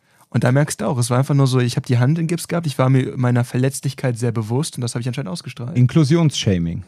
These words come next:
Speaker 1: Das ist krass, ne?
Speaker 2: Nee,
Speaker 1: Also
Speaker 2: im
Speaker 1: so
Speaker 2: Ernst, die Person hat gedacht, „Oh, guck mal.“
Speaker 1: Den machst du kalt, ja, ja. Das
Speaker 2: Ja.
Speaker 1: war einer, einer war, äh, das war sogar in dem Viertel, in dem ich wohne, ne? Da, da waren so ein paar Besoffene.
Speaker 2: Ja.
Speaker 1: Und der eine mich da, ist, ist der eine mich da irgendwie angegangen, ne? Ich hatte dann irgendwie ko-, also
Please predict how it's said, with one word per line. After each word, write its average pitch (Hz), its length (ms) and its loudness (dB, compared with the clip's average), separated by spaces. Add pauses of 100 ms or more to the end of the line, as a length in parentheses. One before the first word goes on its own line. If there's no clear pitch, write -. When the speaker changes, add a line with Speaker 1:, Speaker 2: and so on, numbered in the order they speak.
(120)
Speaker 1:
Das 123 140 -6
ist 123 140 -8
krass, 208 300 -6
ne? 131 220 -4
Speaker 2:
Nee, 127 60 6
Speaker 1:
Also 120 100 4
Speaker 2:
im 117 60 2
Speaker 1:
so 127 40 2
Speaker 2:
Ernst, 139 320 2
die 135 80 4
Person 120 340 2
hat 143 140 0
gedacht, 202 320 4
„Oh, 208 60 4
guck 202 200 2
mal.“ 85 320 0
Speaker 1:
Den 135 140 2
machst 135 200 0
du 208 60 -6
kalt, 120 380 -4
ja, 120 120 -4
ja. 131 260 -6 (360)
Das 123 100 0
Speaker 2:
Ja. - 60 4
Speaker 1:
war - 60 0
einer, 180 320 4
einer 165 260 2
war, 147 240 4
äh, 123 220 2
das 113 120 -6
war 139 60 -2
sogar 139 160 0
in 117 60 2
dem - 40 -8
Viertel, 151 140 -2
in 127 60 2
dem 117 100 -2
ich 117 120 -6
wohne, 147 320 -4
ne? 123 160 -2
Da, 123 100 0 (180)
da 113 240 -10
waren 120 160 -2
so 120 80 -2
ein 110 40 -8
paar 117 180 -4
Besoffene. 135 480 -6 (380)
Speaker 2:
Ja. 127 160 8
Speaker 1:
Und 123 100 4
der 131 60 0
eine 127 100 2
mich 127 120 0
da, 120 200 -2
ist, 117 180 -8
ist - 120 -12
der 127 60 -4
eine 123 100 0
mich 120 100 -2
da 123 80 -4
irgendwie 117 160 -8
angegangen, 151 480 -4
ne? 127 180 -2
Ich 135 80 -4
hatte 127 160 -6
dann 120 60 -4
irgendwie 120 400 -2
ko-, 131 320 -4 (180)
also 123 200 -2